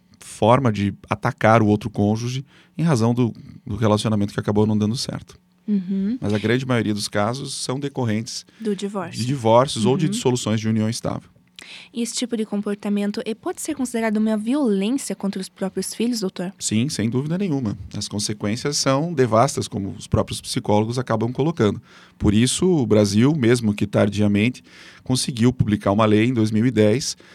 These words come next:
Speaker 1: buscando não só conscientizar as pessoas a respeito da alienação parental,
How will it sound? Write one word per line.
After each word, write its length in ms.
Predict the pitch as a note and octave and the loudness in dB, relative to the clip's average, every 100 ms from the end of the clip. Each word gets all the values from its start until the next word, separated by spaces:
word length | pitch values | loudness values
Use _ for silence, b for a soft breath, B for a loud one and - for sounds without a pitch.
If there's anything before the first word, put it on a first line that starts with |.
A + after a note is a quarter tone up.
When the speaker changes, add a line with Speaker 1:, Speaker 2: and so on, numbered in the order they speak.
| B | B
Speaker 1:
buscando 440 | - A#2+ - A2 G2+ | -4 -2 2 2 4
não 180 | G#2+ D3 | 2 2
só 320 | - G#2+ G#2 - - | 4 6 6 -2 -6
conscientizar 800 | B2+ A#2+ C3+ B2+ G#2+ G2+ G#2+ C#3+ | -2 0 -2 -2 -2 2 2 0
as 80 | |
pessoas 540 | - G#2+ - G2 F#2+ F#2 | 0 -2 2 2 2 2
a 60 | |
respeito 560 | G#2 F2+ - G#2+ A2+ A2 | 0 -2 0 0 0 0
da 60 | G#2+ | 0
alienação 360 | G2+ G#2 G2+ | 0 -2 -2
parental, 480 | G#2 A2 B2 A#2 D#3+ | 0 -2 0 0 -2